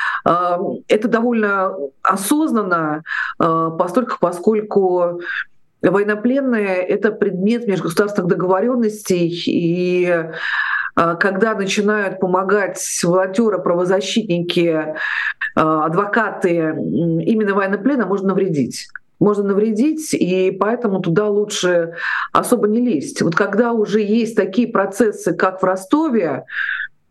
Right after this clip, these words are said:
когда уже процессы становятся публичными, когда уже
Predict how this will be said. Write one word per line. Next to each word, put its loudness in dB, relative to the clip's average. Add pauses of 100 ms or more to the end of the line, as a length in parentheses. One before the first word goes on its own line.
(200)
когда 2
уже 0
процессы 0
становятся 2
публичными, 0
когда 2
уже 0